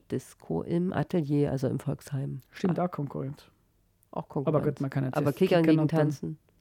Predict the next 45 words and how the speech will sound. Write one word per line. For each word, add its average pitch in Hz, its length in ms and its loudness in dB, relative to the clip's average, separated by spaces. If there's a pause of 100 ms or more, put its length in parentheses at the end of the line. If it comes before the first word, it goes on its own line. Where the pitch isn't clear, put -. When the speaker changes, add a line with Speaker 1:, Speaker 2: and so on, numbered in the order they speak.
(1200)
Speaker 2:
oder 151 100 -8
hin 135 160 0
und 135 100 2
her 135 160 0
wechseln. 135 360 -4
Speaker 1:
Ja. 139 180 0
Speaker 2:
Die, 165 80 4
die 151 320 4
Atelier 165 380 4
und 151 100 2
Sub - 220 -6
ist 143 80 -4
ja 143 80 -2
nicht 131 180 -4
so, 143 140 -6
Speaker 1:
Wenn 147 80 6
man 156 100 6
schlecht 160 200 2
Speaker 2:
so - 40 -4
weit 143 60 2
Speaker 1:
kickert, 175 240 6
fliegt 147 180 2
Speaker 2:
auseinander. 156 200 4
Speaker 1:
man 147 60 4
eh 160 40 0
schnell 156 220 2
raus 135 280 2
und 143 80 -4
kann 143 220 -2
dann 135 120 -2
zur - 140 -8
fantastischen 139 600 -8
Disco. 156 180 -6
Speaker 2:
Das 165 80 -4
stimmt, 151 240 -2
oder 147 100 0
man 147 160 0
tanzt 165 240 -2
schlecht - 260 -2
und 175 60 4
muss 156 140 4
deswegen 156 280 0
kickern 147 360 -2
oder 139 200 2
sowas. 151 280 -6